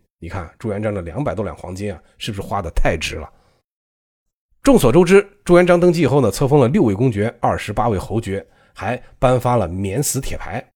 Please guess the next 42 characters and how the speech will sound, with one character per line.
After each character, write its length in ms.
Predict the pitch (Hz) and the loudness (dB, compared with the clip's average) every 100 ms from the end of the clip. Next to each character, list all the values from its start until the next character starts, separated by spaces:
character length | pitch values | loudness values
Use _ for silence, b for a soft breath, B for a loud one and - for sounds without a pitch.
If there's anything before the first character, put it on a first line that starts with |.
| _ _ _ _ _ _ | _ _ _ _ _ _
这 120 | - 233 | 2 4
些 220 | 202 214 | 6 4
开 160 | 202 | 2
国 100 | 185 | 2
功 160 | 185 226 | 4 4
臣 160 | 160 170 | 4 2
里 60 | |
边 160 | 90 85 | 0 -4
啊， 180 | 78 b b _ | -6 b b _
个 160 | 214 | 2
个 160 | 156 165 - - | 2 2 -2 2
高 180 | 147 | 4
官 160 | 143 147 | 4 4
优 140 | 151 | 4
待， 180 | 151 147 - | 2 0 -4
其 120 | - 113 | -8 -2
中 200 | 123 110 | -2 -2
还 140 | 101 | -4
有 120 | 104 | -4
娶 180 | 107 - | -4 -8
了 80 | 92 | -2
公 200 | 143 180 | 2 2
主， 180 | 101 - b b b b | 0 -12 b b b b
呃， 500 | - 92 90 90 85 | -12 -8 -6 -6 -6
嫁 220 | - 131 | 0 0
了 60 | 98 | 2
王 180 | 95 165 | 2 2
子 120 | 98 | 0
的， 200 | 90 - - | -6 -10 -8
真 160 | 113 | -6
是 100 | 98 | -6
其 220 | 85 - 110 | -6 -4 0
乐 100 | 113 | 0
融 160 | 87 | -2
融 180 | 92 87 | -8 -8
啊。 140 | 98 - _ _ _ _ | -12 -16 _ _ _ _
但 120 | 110 | -4
是 160 | 101 101 | -4 -6
没 220 | 92 98 | -2 -2
过 220 | 165 180 | 2 0
几 140 | 110 85 | 0 -4
年， 260 | 80 92 | -12 -14